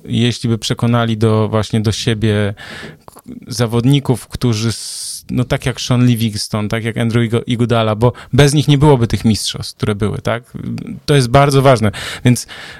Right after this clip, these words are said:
Warriors, Steph Curry jest absolutnie w rewelacyjnej formie. Y, M V P, to zaraz powiem jeszcze o M V P za sekundę, natomiast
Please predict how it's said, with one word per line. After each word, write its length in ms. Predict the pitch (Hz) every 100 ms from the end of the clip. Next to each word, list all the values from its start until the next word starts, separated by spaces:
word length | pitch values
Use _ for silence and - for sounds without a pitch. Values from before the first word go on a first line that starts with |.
| - - -
Warriors, 880 | - 123 139 156 160 156 147 - - - -
Steph 300 | - 170 -
Curry 200 | 160 147
jest 140 | -
absolutnie 920 | 143 147 - 151 147 139 127 123 120 113 -
w 100 | 117
rewelacyjnej 600 | 131 127 123 - 127 123
formie. 580 | - 123 143 156 170 202 - - - -
Y, 460 | 113 113 113 113 -
M 240 | 139 143
V 80 | 139 139
P, 140 | 143 135 120 110 _ _ _ _ _ _ _ _ _ _ _ _ -
to 80 | 123
zaraz 260 | 127 110
powiem 400 | - 113 113 110
jeszcze 500 | 107 101 - 110 107
o 220 | 104 110
M 100 | 113
V 120 | 107 104
P 180 | 123
za 120 | 131 117
sekundę, 380 | 123 135 143
natomiast 420 | 143 131 147 139